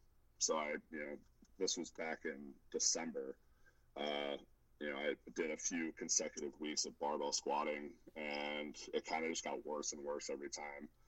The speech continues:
I got back under the bar, no matter what I did. So I just finally was like, "All right, screw this. Like, not gonna squat with the bar for a while. I'm just gonna go back to doing what I was doing before, like, the unilateral work, you know, other body weight stuff,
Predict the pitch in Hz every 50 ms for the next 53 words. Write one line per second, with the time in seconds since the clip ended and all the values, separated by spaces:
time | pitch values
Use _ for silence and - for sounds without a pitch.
0 | - - - - - 71 69 71 69 69 - 71 76 - - 80 73 69 69 67
1 | 71 71 73 73 73 73 73 71 71 69 71 71 71 69 69 69 71 - 78 78
2 | 76 76 - - 78 76 71 - - - 69 73 76 73 73 73 73 - 73 71
3 | - - 80 78 76 76 76 73 - - - - - - 90 87 82 82 80 80
4 | - - - - - _ _ _ - - - _ _ _ - - - - - -
5 | _ _ _ _ _ _ - - 92 92 92 - - 98 87 - - 85 85 80
6 | 82 85 - 87 - 78 76 76 73 - - 85 78 76 73 71 76 76 76 78
7 | 76 76 73 71 - - 80 78 73 69 - 80 78 80 82 78 71 - - 71
8 | 76 73 71 71 71 73 71 65 - 78 73 73 65 67 - - 95 90 90 90
9 | 95 90 82 78 - - 73 73 73 71 71 82 90 80 78 78 76 76 76 78
10 | 82 82 78 76 76 78 80 80 78 78 - - - 73 69 69 71 - _ _
11 | _ _ - - - 80 82 78 73 80 78 78 76 78 78 78 71 - - -
12 | 82 80 80 80 -